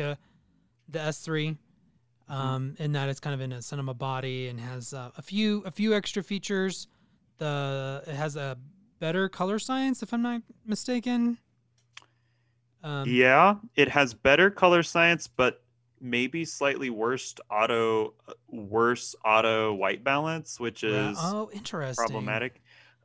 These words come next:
Speaker 1: And
Speaker 2: Um,
Speaker 1: worse autofocus too.
Speaker 2: Uh, yeah, slightly worse autofocus, but it does have built-in N D filters.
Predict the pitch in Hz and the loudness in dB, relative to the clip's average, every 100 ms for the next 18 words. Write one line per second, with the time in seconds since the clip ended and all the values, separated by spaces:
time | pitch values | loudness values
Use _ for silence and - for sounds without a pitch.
0 | - 123 120 117 165 170 175 - 175 175 | 4 6 8 6 4 2 0 0 0 0
1 | 156 131 120 - 180 143 104 _ _ _ | -4 -8 -8 -6 -4 -4 -6 _ _ _
2 | _ _ _ _ _ 127 120 113 120 143 | _ _ _ _ _ 4 6 4 4 4
3 | - - 147 147 160 143 143 - 127 131 | 4 6 8 8 6 6 4 2 2 2
4 | 131 131 127 - 104 - 135 139 143 139 | 2 0 -2 -4 -8 2 2 4 2 2
5 | 143 135 139 135 131 127 120 120 120 120 | 2 0 0 0 0 0 0 0 0 2
6 | 117 113 - - | 2 0 -4 -10